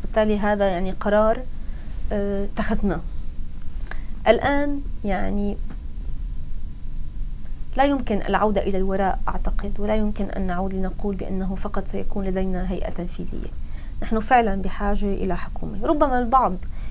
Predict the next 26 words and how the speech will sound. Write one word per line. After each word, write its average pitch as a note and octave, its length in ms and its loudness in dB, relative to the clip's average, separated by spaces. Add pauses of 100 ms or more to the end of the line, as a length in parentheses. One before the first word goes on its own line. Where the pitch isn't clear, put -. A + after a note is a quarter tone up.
في - 80 0
الاجتماع A#3+ 500 0
القادم A3+ 520 2 (320)
يعود A3+ 360 8
ليطرح - 640 2
أهمية G#3+ 520 0 (100)
أو A#3 160 6
الفرق، A3 420 4
أو G#3+ 200 4
الفرق G#3 460 0 (420)
ما F#3 100 4
بين G#3 220 4
وجود F#3+ 320 0
حكومة G#3 560 2
وما F#3 140 2
بين F#3+ 280 0
وجود F3+ 300 0
هيئة - 180 0
تنفيذية، - 320 -2
لأنه G3 340 0
الحقيقة G#3+ 580 -2 (460)
يعني G3 220 2
مع F3+ 140 0
قلة B3+ 340 0
دعم G3+ 380 0
الدول G#3+ 560 2